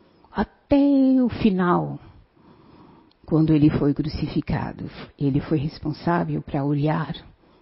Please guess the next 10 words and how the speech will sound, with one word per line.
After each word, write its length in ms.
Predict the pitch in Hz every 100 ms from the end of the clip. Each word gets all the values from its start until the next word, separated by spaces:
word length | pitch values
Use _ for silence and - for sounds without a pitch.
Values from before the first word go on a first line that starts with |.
| _ -
a 80 |
família 500 | - 147 147 147 147
de 80 | 135
Jesus. 640 | 139 139 - - - - - - _ _ _ _ _ _ - - - _ - _ -
E 120 | 254
aqui 260 | 277 - 302
ele 140 | 277
diz 180 | 269 233
assim, 340 | 202 - - - - - - - _ _ _ _ -
"Jesus 840 | 156 196 196 180 233 277 - -